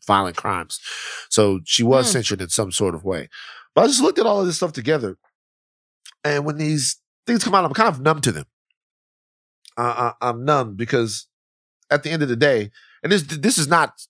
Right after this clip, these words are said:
Speaker 1: solution-based. This is just me emoting on the podcast. At the end of the day, we're talking about dead people who are dead because they're black.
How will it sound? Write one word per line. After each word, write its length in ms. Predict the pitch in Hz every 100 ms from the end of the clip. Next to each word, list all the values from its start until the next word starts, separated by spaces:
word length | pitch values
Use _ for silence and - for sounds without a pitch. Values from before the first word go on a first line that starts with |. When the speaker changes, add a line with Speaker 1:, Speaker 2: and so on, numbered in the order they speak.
| _ _ _
Speaker 1:
solution-based. 680 | - 143 147 127 110 110 104
This 120 | 113
is 80 | 110
just 220 | 120 113
me 120 | 131
emoting 380 | 110 107 110 95
on 120 | 90 82
the 60 |
podcast. 520 | 80 101 92 85 85 -
At 80 | 120
the 80 |
end 80 | 156
of 60 | 151
the 100 | 127
day, 120 | 127
we're 140 | 113
talking 260 | 110 117 101
about 220 | 90 85
dead 140 | 87 -
people 280 | 80 - _ _ _ _ _ _ _ _ _ _
who 160 | 131 127
are 60 |
dead 220 | 117 110 95
because 240 | 95 92
they're 100 | 85
black. 300 | 87 82 -